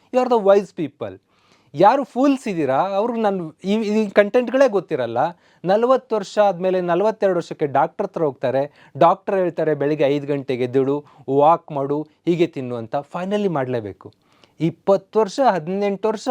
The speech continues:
ಹದಿನೈದು ವರ್ಷಕ್ಕೆ ಈ ಚೈತನ್ಯ ಪಡ್ಕೊಂಡು ಇದನ್ನು ಉಳಿಸ್ಕೊಂಡ್ರೆ ನೀವು ನಲವತ್ತು ವರ್ಷಕ್ಕೆ ಆ ಸಫರ್ ಪಡೋ ಬದಲು ತಪ್ಪಿಡತ್ತೆ.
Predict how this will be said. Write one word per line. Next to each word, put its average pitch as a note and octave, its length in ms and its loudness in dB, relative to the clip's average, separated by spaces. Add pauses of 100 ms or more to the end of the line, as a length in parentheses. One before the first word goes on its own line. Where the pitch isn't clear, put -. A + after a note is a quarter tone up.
ಹದಿನೈದು E3+ 400 -4
ವರ್ಷಕ್ಕೆ F3+ 440 -4
ಈ - 20 -4
ಚೈತನ್ಯ E3 500 -2
ಪಡ್ಕೊಂಡು B2+ 680 -2 (460)
ಇದನ್ನು F3 300 2
ಉಳಿಸ್ಕೊಂಡ್ರೆ D#3 1080 -4 (140)
ನೀವು G3 160 2
ನಲವತ್ತು G#3 560 2
ವರ್ಷಕ್ಕೆ G#3+ 380 -4
ಆ G3 120 4
ಸಫರ್ G3+ 420 -2
ಪಡೋ F3+ 240 -2
ಬದಲು D3 260 -4
ತಪ್ಪಿಡತ್ತೆ. A#2+ 560 -4